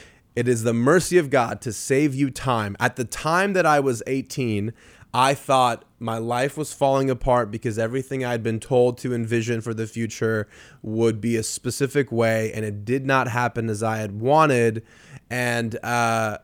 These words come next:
I was so frustrated. And now I'm twenty-nine, and I'm going, I have actually walked through situations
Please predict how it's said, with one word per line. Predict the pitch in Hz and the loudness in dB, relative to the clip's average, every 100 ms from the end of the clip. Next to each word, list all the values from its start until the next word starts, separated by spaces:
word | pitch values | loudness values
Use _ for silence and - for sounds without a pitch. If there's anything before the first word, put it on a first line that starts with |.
| _ _ _ _ _ - | _ _ _ _ _ -4
I | 120 | -2
was | 120 | -2
so | - - 151 165 | -4 0 2 2
frustrated. | - 170 160 - 120 104 104 117 - | 0 0 0 -2 -2 -2 -6 -14 -8
And | 113 123 | -4 0
now | 160 202 | 2 2
I'm | 196 170 | 0 -2
twenty-nine, | - 165 160 143 127 120 110 104 104 | -6 -4 -2 -2 0 2 2 0 -2
and | 107 | -2
I'm | 113 | -2
going, | 110 113 110 107 - - - _ - | 0 0 0 -2 -8 -20 -20 _ -6
I | 131 156 180 | -2 -2 -2
have | 160 147 123 - | -2 -4 -4 -6
actually | 127 143 - - 139 135 123 | -2 -2 -4 -4 0 2 2
walked | 98 110 120 135 - | 2 4 4 4 0
through | - - 120 110 | -20 -6 -2 -2
situations | 104 - 107 135 113 107 - 107 101 | -4 -8 -8 -4 -2 -2 -2 -6 -6